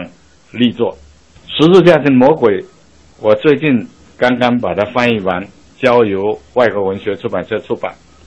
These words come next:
这是继三部曲以后的又一部力作，反映历史背景是以独立以后的肯尼亚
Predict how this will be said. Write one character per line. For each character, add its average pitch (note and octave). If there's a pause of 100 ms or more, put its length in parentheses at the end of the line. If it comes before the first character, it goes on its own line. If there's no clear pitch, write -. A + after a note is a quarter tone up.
这 F3
是 C#3+
继 D#3+
三 E3
部 E3+
曲 F#2+
以 F#2+
后 C#3+
的 - (100)
又 C#3
一 B2
部 A#2
力 C3+
作， G#2+
反 A#2
映 D3
历 E3+
史 A2
背 D#3+
景 G2 (300)
是 B2
以 G2+
独 D#3+
立 D3+
以 F#2+
后 C#3+
的 A2+
肯 F#2
尼 F#2+
亚 F#2+